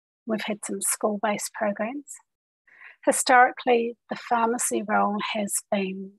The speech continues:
um, mostly a private market and mostly influenza vaccination. In the last few years, that has shifted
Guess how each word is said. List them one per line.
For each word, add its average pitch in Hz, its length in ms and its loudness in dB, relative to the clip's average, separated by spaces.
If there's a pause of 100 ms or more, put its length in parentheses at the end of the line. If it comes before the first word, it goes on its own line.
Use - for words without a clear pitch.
(120)
um, 190 380 -4 (540)
mostly 233 560 0
a 254 120 -6
private 220 380 -4
market 202 520 -4
and 196 220 -10
mostly 185 520 -4
influenza 180 680 -6
vaccination. 196 680 -6 (1200)
In 226 320 6 (320)
the 220 100 0
last 202 460 2 (140)
few 226 140 0
years, 196 560 -6 (120)
that 202 140 -8
has 180 140 -4
shifted - 440 -6